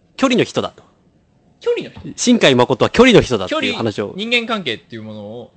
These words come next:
Speaker 2: の距離を描く。
Speaker 1: そうそうそう。距離を描く人だと。
Speaker 2: うんうんうん。
Speaker 1: それが、あの、星の声では宇宙とさ、地上
Speaker 2: うん。
Speaker 1: と携帯電話というもので描かれていると。
Speaker 2: はいはいはいはい。
Speaker 1: わかるよ。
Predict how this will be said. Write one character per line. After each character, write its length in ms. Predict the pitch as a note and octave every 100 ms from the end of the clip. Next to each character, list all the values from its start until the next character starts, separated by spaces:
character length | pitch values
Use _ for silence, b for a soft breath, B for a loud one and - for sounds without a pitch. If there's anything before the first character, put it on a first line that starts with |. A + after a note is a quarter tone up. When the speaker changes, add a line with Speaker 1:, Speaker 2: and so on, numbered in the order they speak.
| -
Speaker 2:
の 160 | B2 A2
距 120 | D#3
離 120 | C#3
を 20 |
描 20 |
く。 20 | A2+
Speaker 1:
そ 60 |
う 40 | A#2+
そ 60 |
う 20 |
そ 60 | A#2+
う。 40 |
距 100 | - F3
離 100 | C#3
を 60 |
描 200 | A#2+ A#2
く 120 | - A2+
人 180 | B2
だ 80 | G#2
と。 80 | F#2
Speaker 2:
う 40 |
ん 40 | G2
う 20 |
ん 0 |
う 20 |
ん。 140 | G2 - _ _ _
Speaker 1:
そ 80 | -
れ 60 | A#3
が、 120 | A#3 F3+
あ 80 |
の、 80 | E3
星 200 | D3 D3+
の 80 | F#3+
声 120 | G3
で 60 | D3+
は 60 | B2+
宇 100 | D#3+
宙 200 | C#3+ A2+
と 80 | G#2
さ、 160 | F#2
地 140 | - G#2+
上 320 | A2 G2+ G2 -
Speaker 2:
う 80 | A2+
ん。 240 | G2 D#2+ _ _ _ _ -
Speaker 1:
と 120 | A#2
携 200 | - F#3 E3+
帯 120 | D#3
電 160 | D3+ C3+
話 120 | A2+
と 80 | A#2
い 20 |
う 40 |
も 100 | A2
の 80 | G#2+
で 240 | G#2 G#2 -
描 200 | - A#2
か 100 | B2
れ 80 | G#2+
て 80 | G2
い 40 |
る 60 | F#2
と。 80 | -
Speaker 2:
は 140 | C3+
い 60 | A2+
は 100 | A2+
い 40 |
は 40 | -
い 40 |
は 60 | -
い。 220 | - - _ _ _ _
Speaker 1:
わ 120 | - G#2
か 100 | G#2
る 60 |
よ。 140 | F#2